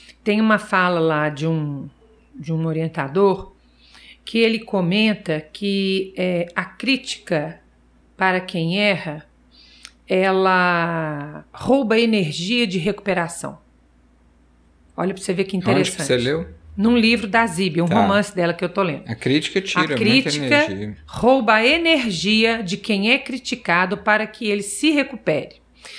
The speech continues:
Speaker 1: E eu penso que nesse processo de inaceitação de nós mesmos, o nosso senso crítico, ele é bastante violento.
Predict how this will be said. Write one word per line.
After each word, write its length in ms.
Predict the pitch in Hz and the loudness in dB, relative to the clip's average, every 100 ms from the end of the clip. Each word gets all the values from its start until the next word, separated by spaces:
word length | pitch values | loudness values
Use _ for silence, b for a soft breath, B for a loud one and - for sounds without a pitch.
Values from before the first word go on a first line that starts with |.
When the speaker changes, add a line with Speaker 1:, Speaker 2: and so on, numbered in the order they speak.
| B B B | B B B
Speaker 1:
E 120 | 262 | 2
eu 100 | 311 | 2
penso 440 | 320 320 339 - - | 2 0 0 -2 -4
que 100 | 294 | 0
nesse 260 | 330 - | 0 -2
processo 560 | - 220 - 202 190 185 | -2 -2 2 0 0 -2
de 80 | 180 | -4
inaceitação 840 | 185 175 - 175 170 147 - 185 | -2 -2 -4 -4 -4 -4 -4 -4
de 100 | 170 | -4
nós 260 | 160 147 185 | -6 -8 -2
mesmos, 480 | 214 220 196 202 226 | 2 2 0 -4 0
o 40 | |
nosso 300 | 247 262 - | 2 2 2
senso 320 | 269 247 240 | 0 0 -2
crítico, 420 | - 226 240 - | -4 -2 -2 0
ele 120 | 254 247 | 0 2
é 40 | |
bastante 460 | 240 233 254 240 220 | 0 -2 -4 -6 -2
violento. 680 | 262 247 214 208 - - | 0 2 0 -2 -6 -14